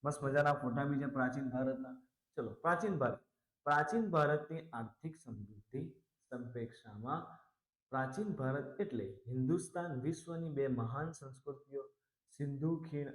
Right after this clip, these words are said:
અને આર્ય સંસ્કૃતિઓનો સંગમ ધરાવતું દેશ હતું.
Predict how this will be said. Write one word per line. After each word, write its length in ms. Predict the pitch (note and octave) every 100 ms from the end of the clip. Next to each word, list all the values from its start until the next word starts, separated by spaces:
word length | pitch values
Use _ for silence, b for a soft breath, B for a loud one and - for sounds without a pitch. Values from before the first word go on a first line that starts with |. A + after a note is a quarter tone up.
| -
અને 400 | E3+ B2 - -
આર્ય 360 | C3 C3+ C#3 D#3+
સંસ્કૃતિઓનો 920 | D#3 B2+ A#2 - B2+ B2+ B2+ B2+ D3+
સંગમ 640 | D3 A#2 A2 A2 B2+ D3
ધરાવતું 600 | A#2+ A2+ A2+ A2+ A2+ C3+
દેશ 420 | A2 A2 A#2 B2+ B2+ _ _ _ _
હતું. 260 | B2+ - G2